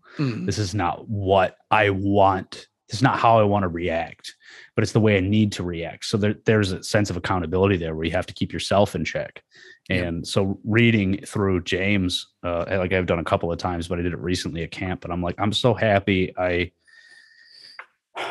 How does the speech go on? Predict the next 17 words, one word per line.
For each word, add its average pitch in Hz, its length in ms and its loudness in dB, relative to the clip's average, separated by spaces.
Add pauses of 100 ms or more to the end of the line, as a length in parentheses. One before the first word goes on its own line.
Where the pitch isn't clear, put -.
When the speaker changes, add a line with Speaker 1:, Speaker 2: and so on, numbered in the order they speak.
(340)
Speaker 2:
I 107 80 4
ch-, - 260 -6
I 101 240 2 (220)
chose 120 340 2
this," 113 360 2
because 98 300 -4
at 90 120 -2
that 95 160 -2
time 104 240 2
I 104 40 4
was 95 100 -2
like, 98 120 -6
"I 98 280 2
am, 123 280 6 (100)
I'm 120 280 6
the 107 140 0
guy 101 520 2